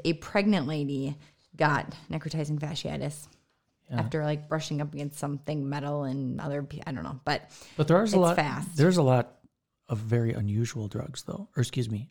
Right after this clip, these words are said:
Speaker 2: unusual
Speaker 1: Infections.
Speaker 2: organisms.
Speaker 1: Yeah, so you can, especially in outbreaks. So if people are using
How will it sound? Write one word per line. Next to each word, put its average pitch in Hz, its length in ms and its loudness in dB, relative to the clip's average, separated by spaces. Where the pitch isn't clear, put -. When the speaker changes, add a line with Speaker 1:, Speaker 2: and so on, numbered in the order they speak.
Speaker 2:
unusual 123 400 4
Speaker 1:
Infections. - 200 -2
Speaker 2:
organisms. 110 720 0
Speaker 1:
Yeah, 262 140 4
so 226 420 2
you 220 220 -2
can, - 160 -8
especially 277 480 0
in 190 140 2
outbreaks. 143 540 0
So 170 120 0
if 156 100 -4
people 220 260 0
are 202 180 8
using 170 540 0